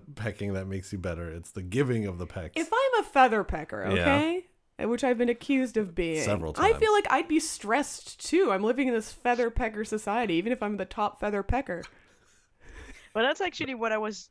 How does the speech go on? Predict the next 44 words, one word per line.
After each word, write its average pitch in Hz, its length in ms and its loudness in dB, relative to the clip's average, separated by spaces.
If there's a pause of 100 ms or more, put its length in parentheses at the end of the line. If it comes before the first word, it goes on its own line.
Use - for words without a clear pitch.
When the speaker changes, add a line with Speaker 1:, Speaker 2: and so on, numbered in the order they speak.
Speaker 3:
looking 214 360 -4
at 190 160 -6
too, 277 260 -4
because 190 280 -6
I 175 100 -2
was 180 220 -6
looking 196 380 -8
at, 175 420 -2
like, 170 260 -2
a 165 60 -4
lot 180 220 0
of 175 140 -2 (120)
physiological 185 560 -6
mechanisms 165 800 -10 (400)
to 175 140 -10 (180)
see 202 300 -4
how 196 260 2
do 196 120 -4
they 180 120 -2
react 165 520 -4
to 165 100 -16
specific, 170 720 -10
you 165 60 -12
know, 156 100 -10
situations 156 960 -10
and 151 160 -12
how 160 320 -6 (160)
are 160 220 -2
their 160 260 -8
stress - 400 -10
levels. 143 440 -10
Speaker 2:
<gasps> - 60 -16
Speaker 3:
And, 151 460 -12 (560)
like, 175 160 -2
so 208 220 4
it's, 196 580 0
there's 247 240 0
a 285 140 2
lot 269 240 2
to 254 180 -6
look 220 300 -6
at 156 200 -4
there. - 320 -8
<laughs> 302 60 -6